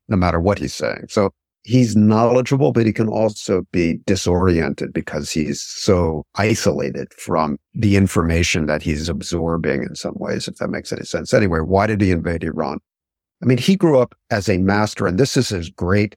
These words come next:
like Tony Soprano, like, he is great at dealing with enemies.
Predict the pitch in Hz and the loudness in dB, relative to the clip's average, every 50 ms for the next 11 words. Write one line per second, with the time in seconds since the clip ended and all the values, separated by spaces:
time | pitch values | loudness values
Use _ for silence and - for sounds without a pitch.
0 | _ _ - 101 95 95 - - 98 92 92 87 - 101 - - 104 95 92 87 | _ _ -4 -4 -4 -2 -2 -2 -2 -2 -2 -4 -6 -8 -8 -4 -4 -2 -2 -2
1 | 78 73 69 - - 92 85 - - - - 123 123 131 139 135 135 123 107 90 | -2 -2 -4 -4 -4 -6 -6 -6 -6 0 2 4 4 4 4 2 0 0 0 -2
2 | - - 110 92 98 104 101 98 95 98 - - 95 82 80 - _ - - 95 | -4 -2 0 2 2 2 2 0 -2 -4 -6 -6 -4 -4 -6 -6 _ -6 -4 -2
3 | 90 87 85 80 78 - - - 92 71 67 - - 65 67 - - - | -2 -2 -2 -6 -8 -8 -6 -6 -6 -4 -6 -6 -8 -10 -12 -12 -16 -20